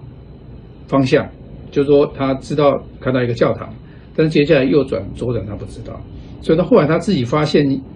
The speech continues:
发明了一个特别的策略哈，就是比如说上面她在台南市东信路、光明街，那么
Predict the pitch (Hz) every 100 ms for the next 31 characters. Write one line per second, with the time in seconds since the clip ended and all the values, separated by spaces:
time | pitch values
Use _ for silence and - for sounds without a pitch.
0 | - - 151 123 117 113 120 110 110 104
1 | - 139 107 101 - - 123 117 95 -
2 | - - - - - - - 139 147 117
3 | 123 127 139 135 113 - - 143 139 123
4 | 113 110 - 110 95 - - - - 151
5 | 151 160 151 147 107 - 139 131 123 123
6 | 131 127 - - - - - 131 110 98
7 | -